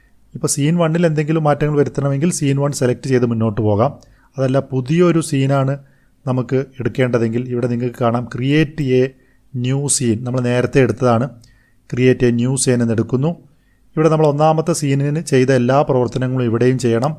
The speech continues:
സീൻ നെയിം എന്ന ഭാഗത്ത് കഴ്സർ മിന്നുന്ന ഭാഗത്ത് മൗസ് ക്ലിക്ക് ചെയ്യുക. അപ്പോൾ ഇവിടെ ഒരു നീല നിറത്തിലുള്ള ചതുരം വരും. ഇവിടെ ഈ സീനിന്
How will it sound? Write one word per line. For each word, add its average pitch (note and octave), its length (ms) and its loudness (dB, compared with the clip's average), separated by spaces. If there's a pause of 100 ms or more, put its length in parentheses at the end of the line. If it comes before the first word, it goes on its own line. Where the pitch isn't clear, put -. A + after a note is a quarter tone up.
(520)
സീൻ D3 280 0 (120)
നെയിം C#3+ 200 -2 (160)
എന്ന B2+ 100 -2 (120)
ഭാഗത്ത് B2 260 2 (100)
കഴ്സർ A#2+ 440 0
മിന്നുന്ന B2 320 -2
ഭാഗത്ത് A#2+ 220 0 (100)
മൗസ് A2+ 300 -4
ക്ലിക്ക് B2 360 -6
ചെയ്യുക. A#2 240 2 (640)
അപ്പോൾ C#3 260 -2
ഇവിടെ B2+ 180 2
ഒരു B2 140 0
നീല B2+ 300 0 (220)
നിറത്തിലുള്ള A#2+ 440 0 (140)
ചതുരം A2+ 360 0
വരും. C3 180 2 (640)
ഇവിടെ C3+ 160 2 (100)
ഈ - 20 -2 (120)
സീനിന് B2 340 -2